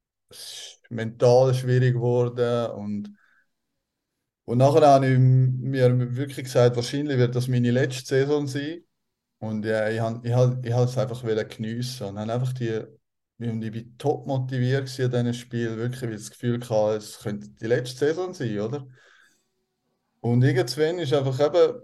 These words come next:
ist so gut gelaufen, wo plötzlich der Sportchef gekommen ist und hat gesagt, «Los, äh, wie sieht's aus, willst du noch mal?» und so. Und dann musste ich sagen, «Los,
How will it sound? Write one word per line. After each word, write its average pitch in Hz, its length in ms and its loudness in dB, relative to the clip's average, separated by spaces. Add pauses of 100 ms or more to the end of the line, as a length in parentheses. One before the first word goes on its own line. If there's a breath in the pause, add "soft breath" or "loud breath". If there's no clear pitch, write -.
ist 131 240 -6
so 160 160 6
gut 165 280 8
gelaufen, 156 480 2
wo 135 400 0
plötzlich 135 500 -6
der 127 400 8
Sportchef 135 600 -2
gekommen 139 340 -2
ist 127 220 -8
und 123 180 2
hat 117 100 -4
gesagt, 117 300 -2
«Los, 131 340 -2
äh, 117 320 0 (560)
wie 117 140 -4
sieht's 131 360 -4
aus, 131 160 -4
willst 127 280 -4
du 139 40 -4
noch 127 80 -2
mal?» 131 340 0
und 127 160 -2
so. 127 440 -2 (680 soft breath)
Und 110 80 -10
dann 117 220 -2
musste 110 300 -6
ich 101 60 -8
sagen, 113 280 -2
«Los, 123 320 -2